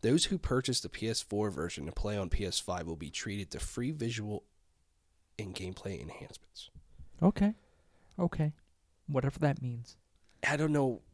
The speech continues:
Speaker 1: Yeah, that's kind of weird, uh, wording. Like, do you get the P S five version, or are you just playing a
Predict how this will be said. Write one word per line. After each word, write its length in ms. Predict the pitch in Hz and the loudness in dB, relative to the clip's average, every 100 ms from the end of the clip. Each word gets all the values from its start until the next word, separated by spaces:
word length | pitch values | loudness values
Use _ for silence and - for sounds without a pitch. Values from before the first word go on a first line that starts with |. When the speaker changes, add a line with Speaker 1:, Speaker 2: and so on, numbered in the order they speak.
| - - | -20 -4
Speaker 1:
Yeah, 180 | 113 107 | -2 -2
that's 260 | 107 - - | 0 0 -2
kind 280 | - 139 123 | 0 0 0
of 160 | 104 | 0
weird, 440 | 113 110 107 107 101 | -2 0 0 0 -2
uh, 260 | 95 87 - - - - - - | -2 -4 -6 -12 -12 -12 -12 -14
wording. 580 | - 90 107 107 87 87 | -8 -2 0 0 -2 -4
Like, 240 | 92 135 | -6 -6
do 120 | 135 101 | -6 -6
you 120 | 92 - | -6 -2
get 220 | 110 120 | -2 -2
the 80 | 151 | -2
P 200 | - 156 | 2 2
S 160 | 131 | 2
five 580 | - - 123 110 202 214 | 0 -2 -2 0 -2 -2
version, 420 | 208 214 220 226 | 0 0 4 6
or 40 | 190 | 8
are 60 | 131 | 8
you 160 | 110 | 8
just 280 | 104 107 - | 4 4 2
playing 460 | - 127 113 107 101 | 2 4 4 2 2
a 320 | 98 95 | 2 0